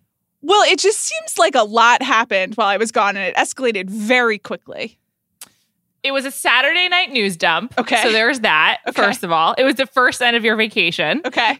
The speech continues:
Speaker 2: And a Saturday night news dump to me means this has hap-, this,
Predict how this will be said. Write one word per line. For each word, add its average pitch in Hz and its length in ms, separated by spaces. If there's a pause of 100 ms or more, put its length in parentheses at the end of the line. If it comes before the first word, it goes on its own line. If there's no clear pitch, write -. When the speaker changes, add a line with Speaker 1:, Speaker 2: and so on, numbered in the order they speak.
Speaker 2:
And 233 480 (220)
a 247 60
Saturday 277 560
night 302 180
news 247 300
dump 208 440
to 240 120
me 196 500
means 185 840
this 202 240
has 196 180
hap-, 180 300
this, 220 180